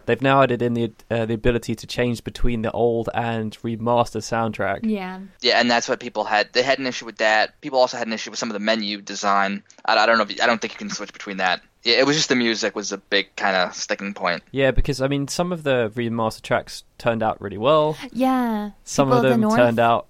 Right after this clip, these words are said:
Speaker 1: really badly.
Speaker 2: I don't know which one I would stick with. I mean, I wish you could kind of mix and match, like,
Speaker 1: You just
Speaker 2: have,
Speaker 1: have an
Speaker 2: like,
Speaker 1: options
Speaker 2: some new
Speaker 1: menu,
Speaker 2: track.
Speaker 1: yeah.
Speaker 2: And, uh, I wanna keep this track, I wanna keep this track, I wanna get rid of that track. Like,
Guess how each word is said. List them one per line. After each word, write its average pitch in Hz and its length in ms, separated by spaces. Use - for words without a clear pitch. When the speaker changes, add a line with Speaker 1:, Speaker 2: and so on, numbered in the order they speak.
Speaker 1:
really 104 420
badly. 82 540
Speaker 2:
I 277 100
don't 392 140
know 294 100
which 214 240
one 277 100
I 180 160
would 180 280
stick - 360
with. 190 520
I 233 100
mean, 262 260
I 240 100
wish 285 260
you 302 60
could - 140
kind 240 200
of 190 240
mix 208 440
and 202 100
match, 185 520
like, 196 220
Speaker 1:
You - 60
just 196 200
Speaker 2:
have, 151 100
Speaker 1:
have - 20
an - 60
Speaker 2:
like, 196 140
Speaker 1:
options 208 240
Speaker 2:
some 202 100
new 220 60
Speaker 1:
menu, 214 160
Speaker 2:
track. 214 300
Speaker 1:
yeah. 233 100
Speaker 2:
And, 240 80
uh, 202 240
I 214 140
wanna 214 160
keep 208 220
this 254 180
track, 302 300
I 214 100
wanna 202 160
keep 185 240
this 214 160
track, 214 320
I 202 80
wanna 185 140
get 185 160
rid 233 140
of 233 60
that 208 200
track. 196 480
Like, 190 260